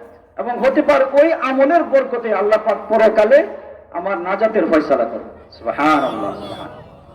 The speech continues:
এজন্য মোহতারাম হাজরিন, ইনশাআল্লাহ অল্প সময় কথা বলবো। তো যে আয়াতে কারিমা তেলাওয়াত করেছি, মোহতারাম হাজরিন, মহান আল্লাহ রাব্বুল আলামিন আমাদেরকে অসংখ্য নিয়ামত দান করেছেন।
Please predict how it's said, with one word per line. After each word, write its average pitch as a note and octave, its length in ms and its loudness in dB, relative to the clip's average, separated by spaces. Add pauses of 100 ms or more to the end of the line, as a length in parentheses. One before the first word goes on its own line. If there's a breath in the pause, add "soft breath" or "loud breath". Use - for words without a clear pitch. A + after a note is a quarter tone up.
(500)
এজন্য G3+ 260 6
মোহতারাম F#3+ 460 2
হাজরিন, F3 420 -4 (460)
ইনশাআল্লাহ F3+ 380 0
অল্প F#3+ 240 2
সময় G3 240 -2
কথা F3 260 0
বলবো। D#3+ 520 -2 (560)
তো F#3+ 80 -2
যে G3+ 140 2
আয়াতে G#3+ 340 4
কারিমা G3 340 -2
তেলাওয়াত E3+ 400 2
করেছি, D#3 640 -8 (720)
মোহতারাম F#3+ 380 2
হাজরিন, F#3+ 520 -4 (840)
মহান C4+ 520 0
আল্লাহ B3 400 -4
রাব্বুল A#3 300 -2
আলামিন G#3+ 800 -2 (1200)
আমাদেরকে A#3+ 560 -2
অসংখ্য C#4 840 2
নিয়ামত A#3 440 -4
দান E3 220 -4
করেছেন। C#3 280 -14